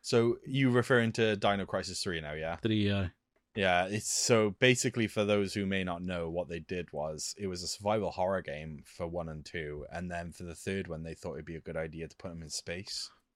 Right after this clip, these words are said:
Speaker 2: That's such a fucking, "Let's put them in space.
Speaker 1: It's
Speaker 2: What
Speaker 1: like
Speaker 2: they were there for fucking number three, put 'em in space."
Speaker 1: I'm surprised they didn't do a number four where they put 'em on a plane. Do you know what I mean? It was just like, what, what are you, <laughs> what are you guys doing? Like,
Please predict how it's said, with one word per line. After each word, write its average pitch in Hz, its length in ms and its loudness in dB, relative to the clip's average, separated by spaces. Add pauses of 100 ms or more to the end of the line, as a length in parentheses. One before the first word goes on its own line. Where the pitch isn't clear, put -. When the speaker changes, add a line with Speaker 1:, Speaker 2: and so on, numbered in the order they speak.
Speaker 2:
That's 120 180 4
such - 300 -2
a 101 60 -4
fucking, 107 460 -2
"Let's 170 140 10
put 247 160 8
them 226 120 2
in 160 80 6
space. - 520 -2 (600)
Speaker 1:
It's 147 120 10
Speaker 2:
What 175 100 12
Speaker 1:
like 143 100 12
Speaker 2:
they - 40 12
were 160 60 10
there 160 260 10
for 143 220 6
fucking 139 320 4
number 139 220 4
three, 139 240 6 (120)
put 277 140 6
'em - 80 4
in - 80 0 (160)
space." 311 320 12 (600)
Speaker 1:
I'm 135 80 10
surprised 123 600 10
they 117 160 8
didn't 107 220 4
do 107 120 4
a 104 60 4
number 104 200 4
four 98 300 0
where 95 100 4
they 92 100 0
put 98 140 -2
'em 95 100 -2
on 87 100 -2
a - 20 -4
plane. 80 400 -6
Do 82 80 -4
you 98 60 -2
know 95 80 2
what 92 120 4
I 95 60 2
mean? 87 160 -4
It 85 80 -6
was 90 140 -2
just 101 180 2
like, 92 180 4
what, 104 320 6
what 127 160 12
are 127 80 10
you, 151 160 10 (440)
<laughs> - 1040 0
what 160 240 10
are - 40 12
you 311 140 12
guys 180 300 12
doing? 151 400 12
Like, 110 180 10